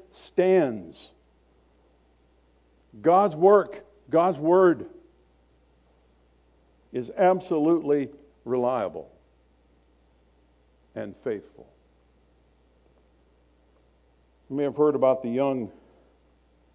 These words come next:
man who was learning how to be a paratrooper. This was gonna be his first jump. And his instructions were the following. Number one,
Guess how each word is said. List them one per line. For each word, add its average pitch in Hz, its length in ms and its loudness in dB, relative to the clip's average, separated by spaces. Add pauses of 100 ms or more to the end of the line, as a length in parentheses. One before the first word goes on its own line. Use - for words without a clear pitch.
(880)
man 135 380 -6
who 127 220 -6
was 110 380 -8
learning 131 380 -6
how 127 120 -6
to 117 60 -8
be 110 140 -10
a 98 60 -12
paratrooper. 135 760 -10 (1900)
This 123 140 -12
was 131 100 -12
gonna 151 200 -10
be 147 100 -8
his 143 140 -6
first 160 360 -8
jump. 143 320 -4 (3000)
And 143 140 -6
his 143 160 -4
instructions 208 600 -2
were 190 120 0
the 180 100 -2
following. 185 500 2
Number 214 240 2
one, 202 440 2